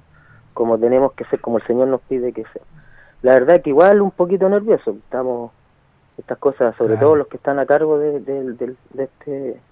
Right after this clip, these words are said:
Speaker 1: esta ultrella, estamos más nerviosos que tartamudos, eh, pidiendo fiado, pero
Speaker 2: <laughs>
Speaker 1: son cosas que se pueden solucionar y,
Speaker 2: Así es, pues.
Speaker 1: y vamos, vamos paso a paso. Así que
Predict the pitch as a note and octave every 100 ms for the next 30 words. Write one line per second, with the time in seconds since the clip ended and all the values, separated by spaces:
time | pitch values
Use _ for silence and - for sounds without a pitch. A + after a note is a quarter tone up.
0 | - B2 C3+ B2+ - C3+ A2 _ _ _
1 | _ _ _ A#2+ A2+ A2+ C3+ B2+ B2+ C#3+
2 | A#2+ A#2+ A2 A2 - B2 D3 C3 A2+ G#2+
3 | - _ A#2 A2+ A2 B2 A#2 - F#3+ G3+
4 | F3+ E3+ D#3 - B3 - B3 - - D#4
5 | - - - - - C#3 - D#3+ D#3+ D3
6 | D3 C3+ B2+ - - - C#5 B3+ - D4+
7 | A3 C#4+ G#3 - D3 D#3+ D#3+ D3 - D3+
8 | C#3 D3 D3 D3 B2+ B2+ - D3+ C4 G3+
9 | G3 F#3+ D3+ A2 - - C3 C#3 D3 C#3
10 | C3 A#2+ A2+ _ - - C3+ C3 B2 C#3+
11 | - B2+ B2 - A2 C3 B2 A#2